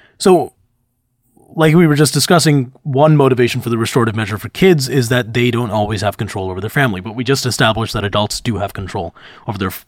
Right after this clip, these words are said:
their family situation, this and that. You know, they can stop themselves from, from committing a murder, for example, or, or stealing something because they're fully capable individuals with developed brains. So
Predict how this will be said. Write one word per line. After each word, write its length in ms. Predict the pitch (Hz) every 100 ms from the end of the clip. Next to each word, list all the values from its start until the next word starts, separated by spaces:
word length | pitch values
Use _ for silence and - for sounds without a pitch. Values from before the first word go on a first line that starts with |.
| -
their 80 | 131
family 320 | 151 147 139
situation, 800 | 156 139 135 131 139 120 113 110
this 160 | 131
and 120 | 117 107
that. 240 | 113 -
You 120 | - 131
know, 120 | 120
they 100 | 135
can 160 | 143
stop 300 | 123 143 131
themselves 400 | 135 107 123 104
from, 280 | - 104 98 - - -
from 140 | - 120
committing 320 | 143 135 123
a 40 |
murder, 340 | 101 101 85 - - - _
for 160 | - 107
example, 500 | - 90 - - -
or, 160 | 101
or 160 | 101 113
stealing 380 | - 175 131 104
something 340 | 104 - 92
because 300 | 104 117 95
they're 240 | 113 107 98
fully 360 | - 123 123
capable 460 | - 117 117 113 107
individuals 560 | 117 107 104 104 101
with 120 | 110 92
developed 340 | 101 98 98
brains. 380 | 95 82 - - - - - -
So 300 | - - -